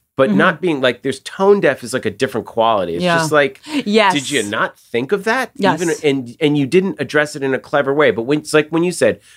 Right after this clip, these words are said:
Speaker 1: when you make a horribly offensive joke, it better be more funny than it is offensive.
Speaker 2: Mm-hmm.
Speaker 1: And when you do a horror movie, it better be fucking smart and the kills better be great.
Speaker 2: Yep.
Speaker 1: Because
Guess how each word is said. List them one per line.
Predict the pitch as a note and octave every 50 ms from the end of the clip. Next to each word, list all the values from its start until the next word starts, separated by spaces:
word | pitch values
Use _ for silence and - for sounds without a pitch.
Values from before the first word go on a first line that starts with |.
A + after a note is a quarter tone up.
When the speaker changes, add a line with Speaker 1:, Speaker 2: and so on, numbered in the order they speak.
| _ _ _
Speaker 1:
when | - A#2+ B2
you | B2 A#2
make | A2+ B2 D3 D3 -
a | D#3+
horribly | - - C#3 C3 B2+ A2 A#2 A#2+
offensive | A2+ - - G#2+ G2+ F#2+ - G#2 F2+
joke, | - - F#2+ F2 F2 E2+
it | F2 - _
better | G#2 G2 G2+ A2+
be | G2 G#2
more | G2 F#2 F#2 F#2+
funny | - - - F2 F2 F2 F2
than | E2 E2 E2
it | E2+ D#2+
is | D#2+ D#2 -
offensive. | D#2+ - - A#2 A2+ G#2 - - F3+ D#3
Speaker 2:
Mm-hmm. | D3 E3 F3 G3 G#3
Speaker 1:
And | F#3+ G3+ G#2 G#2
when | A2 A#2+
you | C3 A#2+
do | C3+ D3+ C#3
a | B2
horror | A2 D#3 F#3 G3+ F#3+ D3+
movie, | A#2+ G2+ F#2+ F#2 G#2 G#2 G2+ - - _
it | - G2+ G2+
better | B2+ B2+ C3+ C3+
be | B2 B2+
fucking | - - A#2 A2+ - A#2+ G#2
smart | - - A2 G2+ G2 G2+ -
and | - F#2+
the | F2+
kills | E2 - - F#2+ F2 E2+
better | - E2+ D2+ D2+
be | D#2 D#2
great. | - - E2 D2 B1+ -
Speaker 2:
Yep. |
Speaker 1:
Because | - - F#3+ F#3+ D#3 B2 -